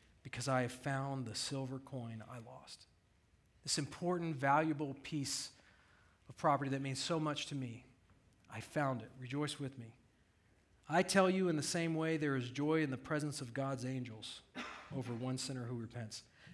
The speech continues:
Now, I wonder if you've ever thought about this. In the parable of the shepherd, it says there's more joy in heaven.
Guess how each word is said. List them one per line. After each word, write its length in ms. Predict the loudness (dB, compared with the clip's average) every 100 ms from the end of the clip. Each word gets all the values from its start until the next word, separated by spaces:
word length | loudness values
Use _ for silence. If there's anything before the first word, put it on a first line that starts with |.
| 6
Now, 260 | 8 8 4 -12 -20 -20 -6
I 100 | 0
wonder 360 | 6 8 10 10
if 180 | 8 4
you've 120 | 6
ever 180 | 6 6
thought 240 | 6 6
about 240 | 4 0 -4
this. 360 | -10 -8 -10 -14 -20 _ _ _ _ -20 -20 -20 -20 -20 _ _ _ 6
In 440 | 8 10 8 6
the 80 | 4
parable 480 | 6 6 8 8 8
of 140 | 6
the 100 | 6
shepherd, 380 | 6 8 8 4
it 60 | 4
says 240 | 4 4
there's 240 | 4 2
more 200 | 2 2
joy 220 | 2 2 2
in 100 | 2
heaven. 300 | 0 0